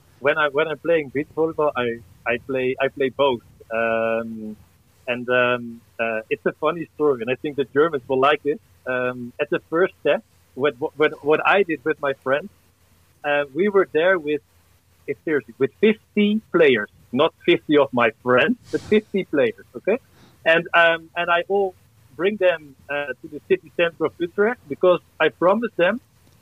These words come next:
if you're not playing, you can drink free beers. So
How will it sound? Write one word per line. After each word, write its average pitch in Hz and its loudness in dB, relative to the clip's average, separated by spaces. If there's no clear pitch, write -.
if 185 4
you're 180 4
not 190 -2
playing, 180 0
you 170 0
can 170 0
drink 202 4
free 202 2
beers. 143 4
So 180 6